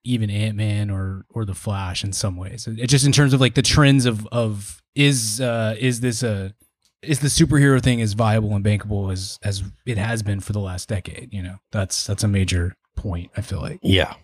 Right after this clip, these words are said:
Speaker 2: What if I had told you that Sound of Freedom was gonna make more than Mission Impossible
Speaker 1: <laughs>
Speaker 2: and Indiana
Speaker 1: Crazy.
Speaker 2: Jones?
Speaker 1: Yeah. Yeah. Indy's about, is a tough one. That, that felt like, uh,
Speaker 2: No, in the U S only, though.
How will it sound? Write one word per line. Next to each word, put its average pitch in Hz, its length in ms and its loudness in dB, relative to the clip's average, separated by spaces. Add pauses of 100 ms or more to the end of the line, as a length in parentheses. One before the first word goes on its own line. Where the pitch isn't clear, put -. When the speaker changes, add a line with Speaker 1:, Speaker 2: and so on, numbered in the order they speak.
(460)
Speaker 2:
What 131 240 4
if 151 100 4
I 135 120 8
had 113 120 2
told 110 260 2
you 95 460 2 (580)
that 90 360 2 (180)
Sound 107 360 2
of 95 80 0
Freedom 98 360 2
was 90 160 -2
gonna 92 160 -2
make 90 240 0
more 87 400 2
than 78 420 0
Mission 92 280 2
Impossible 87 840 0 (220)
Speaker 1:
<laughs> - 220 -16
Speaker 2:
and 98 120 -2
Indiana 87 340 4
Speaker 1:
Crazy. 92 80 -2
Speaker 2:
Jones? 80 480 0 (640)
Speaker 1:
Yeah. 90 260 -10 (380)
Yeah. 92 240 -12 (160)
Indy's 147 300 0
about, 117 300 -2
is 117 180 -6
a 104 60 -4
tough 95 300 -6
one. 92 200 -12 (100)
That, 113 220 -16
that 117 240 -14
felt 107 240 -14
like, 107 260 -12
uh, 101 240 -12 (100)
Speaker 2:
No, 160 140 6
in 151 200 6
the 147 100 8
U 113 140 6
S 78 220 2
only, 76 300 -4
though. 78 240 -16